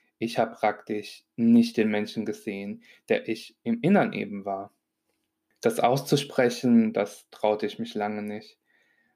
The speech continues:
Es war also ein ziemlich langer Weg, Jahre voller Tränen, Schmerz und, ähm, viele Worte, die mich sehr verletzt haben. Doch jetzt bin ich endlich der Mensch, der ich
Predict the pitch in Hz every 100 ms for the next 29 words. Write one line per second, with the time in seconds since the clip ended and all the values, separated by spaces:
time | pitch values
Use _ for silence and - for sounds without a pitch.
0 | _ _ - 110 - 107 107 107 - 107
1 | 101 - 107 - 117 117 - 104 101 95
2 | 120 120 117 - - _ 120 113 110 107
3 | 110 - 107 101 - - 113 110 107 107
4 | _ _ _ - - 127 117 104 98 -
5 | - - 101 101 - - 110 107 - -
6 | 123 113 104 107 107 117 113 107 107 110
7 | - _ _ - 107 107 101 98 - -
8 | 113 113 151 196 _ _ _ _ _ _
9 | _ 120 117 117 - 113 113 - 107 110
10 | 110 107 - - 107 104 110 117 - 107
11 | 98 -